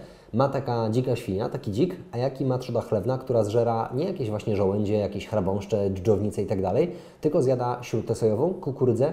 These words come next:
i pszenicę jako paszę. Więc no niestety ten wielkoformatowy styl żywienia daje nam dużo gorszej jakości mięso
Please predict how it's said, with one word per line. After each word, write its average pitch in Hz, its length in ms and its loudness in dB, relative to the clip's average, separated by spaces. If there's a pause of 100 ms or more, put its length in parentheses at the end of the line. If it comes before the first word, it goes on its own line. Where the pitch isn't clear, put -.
(120)
i 139 80 -4
pszenicę 95 420 -6 (300)
jako 110 180 -2
paszę. - 260 -6 (400)
Więc 123 260 4
no 135 80 4
niestety 139 360 2
ten 135 180 2
wielkoformatowy 127 720 2
styl 127 200 4
żywienia 110 380 2
daje 117 180 4
nam 113 160 2
dużo 117 260 4
gorszej 123 380 4
jakości 98 340 -4
mięso 98 380 2